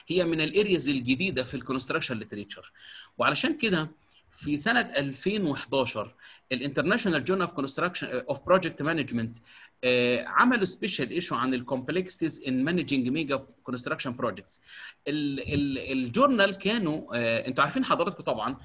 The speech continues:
او الاخوه اللي شغالين في الريسيرش، ان كل جورنال بيكون يعني ليه ثيم في شغله وبيكون عنده داتابيز. فال-، ال-،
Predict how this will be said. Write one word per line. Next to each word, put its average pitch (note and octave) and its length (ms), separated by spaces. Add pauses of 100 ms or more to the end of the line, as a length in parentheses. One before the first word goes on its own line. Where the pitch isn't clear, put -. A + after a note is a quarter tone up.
(340)
او B2 200
الاخوه B2+ 360
اللي C3+ 100
شغالين C#3+ 320
في - 80
الريسيرش، C#3 580 (340)
ان D3+ 120
كل A#3+ 300
جورنال F#3 340
بيكون C3+ 640
يعني A#2+ 380
ليه D3+ 320
ثيم D3+ 380
في C#3 120
شغله D3 420 (320)
وبيكون D3 420
عنده F3 300
داتابيز. C#3+ 800 (340)
فال-، C#3+ 480
ال-، B2+ 400